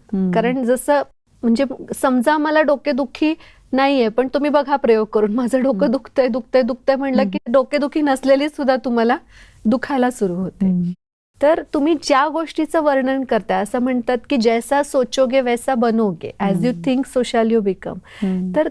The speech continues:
Speaker 2: तुम्ही जे विचार करणार, जे वर्णन करणार, त्याचं तुम्ही आवाहन करणार आहात स्वतःकडे.
Speaker 1: ओके.
Speaker 2: आणि त्यामुळे ती गोष्ट आणखी जास्त वाढत जाणार आहे तुमच्यामध्ये.
Speaker 1: ती पॉझिटिव्हली, निगेटिव्हली. समजा एखाद्याचं दुखत असेल, त्यांनी वारंवार तेच बोललं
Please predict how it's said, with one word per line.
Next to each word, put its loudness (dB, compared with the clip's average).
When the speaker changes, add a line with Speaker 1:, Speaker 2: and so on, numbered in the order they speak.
Speaker 2:
तुम्ही 2
जे 4
विचार -2
करणार, 0
जे 2
वर्णन 0
करणार, -2
त्याचं -2
तुम्ही 0
आवाहन -2
करणार -2
आहात -8
स्वतःकडे. -10
Speaker 1:
ओके. -4
Speaker 2:
आणि -4
त्यामुळे -4
ती 0
गोष्ट -2
आणखी -2
जास्त 0
वाढत 2
जाणार -4
आहे -8
तुमच्यामध्ये. -10
Speaker 1:
ती -2
पॉझिटिव्हली, 2
निगेटिव्हली. 0
समजा 2
एखाद्याचं 2
दुखत 2
असेल, -2
त्यांनी 0
वारंवार 2
तेच 2
बोललं 2